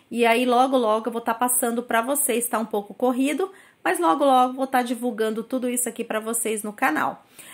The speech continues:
Aí, gente, ó, eu fico, peguei só, apoiei uma espátula ali no bolo. Você pode fazer isso com uma colher, tá? Uma colher de chá, de café.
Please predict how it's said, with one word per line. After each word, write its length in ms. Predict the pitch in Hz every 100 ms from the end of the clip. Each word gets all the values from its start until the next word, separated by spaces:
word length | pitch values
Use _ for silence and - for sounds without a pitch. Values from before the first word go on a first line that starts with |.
| -
Aí, 260 | - 302 330
gente, 440 | 277 254 240 -
ó, 100 | 240
eu 100 | 220
fico, 380 | 226 294 - 277
peguei 340 | 269 269 262 269
só, 260 | - 311 330
apoiei 340 | 330 262 247
uma 140 | 226
espátula 560 | 220 - 208 190 190 202
ali 160 | 185 185
no 140 | 185
bolo. 400 | 185 185 180 254
Você 180 | 262 208
pode 220 | 202 196
fazer 180 | 196 175
isso 120 | 165
com 100 | -
uma 140 | 175 170
colher, 580 | - 269 240 185 262
tá? 220 | - 170 370
Uma 160 | 285
colher 340 | - 202 175 170
de 140 | 170
chá, 560 | - - 160 170 247 269
de 120 | -
café. 540 | 165 151 - 175 220